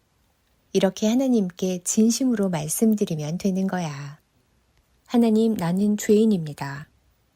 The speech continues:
내 죄를 용서해 주시기 위해 십자가에서 대신 죽으시고 다시 살아나신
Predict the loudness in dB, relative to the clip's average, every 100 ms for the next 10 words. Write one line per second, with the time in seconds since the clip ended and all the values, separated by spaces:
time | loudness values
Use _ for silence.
0 | _ _ _ _ _ _ 0 0 0 -2
1 | 0 0 -2 -2 -2 0 -2 -2 -6 -6
2 | -6 -6 -4 -4 -6 _ _ _ -20 -4
3 | -4 0 2 2 0 -2 -4 0 0 2
4 | 0 -2 -6 -6 -8 -6 -6 -6 -6 -8
5 | -4 -4 -4 -4 -2 -4 -6 -6